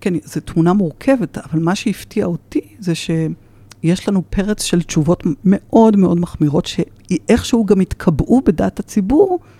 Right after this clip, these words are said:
כעמדת היהדות. ואני רוצה ברשותך להציע לזה כמה סיבות. שוב, אנחנו לא נצליח להיכנס לזה יותר מדי, אה, לעומק. אני חושבת ש-, כאמור, השיקול הראשון, ראינו אותו אצל, אה,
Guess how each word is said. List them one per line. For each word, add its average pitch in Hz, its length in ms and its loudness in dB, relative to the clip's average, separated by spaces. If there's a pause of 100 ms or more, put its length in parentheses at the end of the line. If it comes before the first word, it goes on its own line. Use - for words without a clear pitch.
(300)
כעמדת 165 680 0
היהדות. 151 440 0
ואני 165 120 0
רוצה 190 240 -2
ברשותך - 440 -6
להציע - 360 -4
לזה 226 280 -2 (520)
כמה 269 200 2
סיבות. 196 400 -2 (540)
שוב, 220 400 2
אנחנו 180 240 0
לא 208 100 2
נצליח - 340 -8
להיכנס 165 380 -2
לזה 156 160 -4
יותר 156 220 -4
מדי, 143 380 -2 (140)
אה, 143 140 -2
לעומק. 139 500 -6 (880)
אני 180 100 2
חושבת 233 580 -4
ש-, - 160 -6 (1700)
כאמור, 190 420 0
השיקול - 320 -8
הראשון, 160 300 -2
ראינו 180 220 6
אותו 175 480 4
אצל, 160 340 -2
אה, 156 340 2